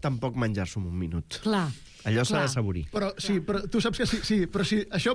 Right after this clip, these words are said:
Speaker 3: potser per tu, per un mateix sí, però si tu fas un dia un dinar, organitzes un dinar a casa i fas un gran àpat i el
Speaker 1: No,
Speaker 3: col·loques,
Speaker 1: allò dura cinc
Speaker 3: la
Speaker 1: minuts
Speaker 3: gent,
Speaker 1: i mig.
Speaker 3: la gent, la gent actua com un gos famèlic.
Speaker 1: Sí, sí, sí, sí.
Speaker 3: La gent, les persones som gossos famèlics, quan
Speaker 1: Correcte.
Speaker 3: anem a menjar a algun lloc, devorem, deglutim.
Speaker 1: Deixa'ls dir una cosa que mai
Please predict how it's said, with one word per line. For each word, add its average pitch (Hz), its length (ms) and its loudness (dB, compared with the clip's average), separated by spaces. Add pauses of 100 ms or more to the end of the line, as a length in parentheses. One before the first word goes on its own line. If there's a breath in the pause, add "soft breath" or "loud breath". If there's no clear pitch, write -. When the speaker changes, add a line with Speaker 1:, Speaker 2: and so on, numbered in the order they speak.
Speaker 3:
potser 233 260 2
per 226 180 -2
tu, 247 140 -2
per 226 140 2
un 262 100 4
mateix 254 280 2
sí, 196 100 2
però 185 180 -2
si 202 140 -2
tu 165 100 -6
fas 226 220 -4
un 185 80 2
dia 175 160 2
un 175 80 2
dinar, 151 220 2
organitzes 170 400 2
un 180 100 4
dinar 156 200 4
a - 20 -2
casa 107 320 -2 (300 loud breath)
i 165 100 2
fas 196 180 2
un 214 140 4
gran 170 180 2
àpat 175 300 -2 (120)
i 180 120 4
el 180 120 4
Speaker 1:
No, 117 120 6 (160)
Speaker 3:
col·loques, 131 80 4
Speaker 1:
allò 123 80 2
dura 127 200 2
cinc 135 160 -2
Speaker 3:
la 135 120 2
Speaker 1:
minuts 123 120 2
Speaker 3:
gent, 131 60 2
Speaker 1:
i - 40 2
mig. 131 80 2
Speaker 3:
la 208 60 0
gent, 247 280 -2
la 196 100 -2
gent 240 180 -2
actua 247 280 -2
com 196 180 2
un 214 140 4
gos - 180 0
famèlic. 170 300 2
Speaker 1:
Sí, 139 100 6
sí, 127 160 4
sí, 117 160 2
sí. 120 140 0
Speaker 3:
La 196 100 4
gent, 254 320 0
les 196 160 0
persones 233 340 0
som 233 220 4
gossos 247 260 0
famèlics, 185 380 4
quan 113 140 6
Speaker 1:
Correcte. - 160 4
Speaker 3:
anem 240 100 -2
a - 60 4
menjar 233 260 0
a - 240 -10
algun 185 240 4
lloc, 208 240 -2 (300 loud breath)
devorem, 185 580 4
deglutim. 190 560 2
Speaker 1:
Deixa'ls 151 240 2
dir 175 80 4
una 147 140 2
cosa 123 240 2
que 120 240 0
mai 139 340 2